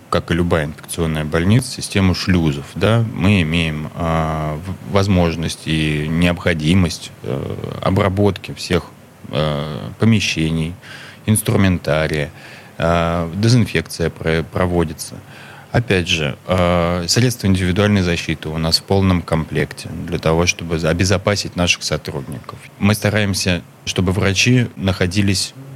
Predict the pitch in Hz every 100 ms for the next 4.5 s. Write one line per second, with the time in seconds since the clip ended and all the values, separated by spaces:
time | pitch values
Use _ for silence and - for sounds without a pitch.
0 | - - 98 113 113 92 92 98 101 92
1 | 87 - 78 71 65 87 85 98 110 107
2 | 101 92 90 - 90 101 104 - 92 82
3 | - 90 - 95 92 - 92 85 85 -
4 | - 82 78 - 64